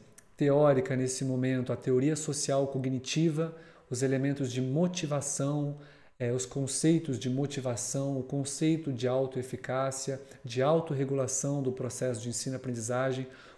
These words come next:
como norteadores para eu tá pensando essa interação com o público idoso, com o público dos adultos maduros,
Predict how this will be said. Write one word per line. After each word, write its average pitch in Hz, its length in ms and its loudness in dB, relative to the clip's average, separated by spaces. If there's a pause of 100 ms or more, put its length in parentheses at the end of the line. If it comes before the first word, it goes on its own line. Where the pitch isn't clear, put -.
como 147 180 2
norteadores 151 960 2 (220)
para 143 80 -2
eu 139 60 0
tá 139 100 0
pensando 147 680 0
essa 135 160 0
interação 131 640 0
com 147 120 -6
o - 20 0
público 123 320 -4
idoso, 127 560 0 (260)
com 135 140 -2
o 123 60 -2
público 135 420 0
dos 127 180 -2
adultos 123 460 0
maduros, 143 720 2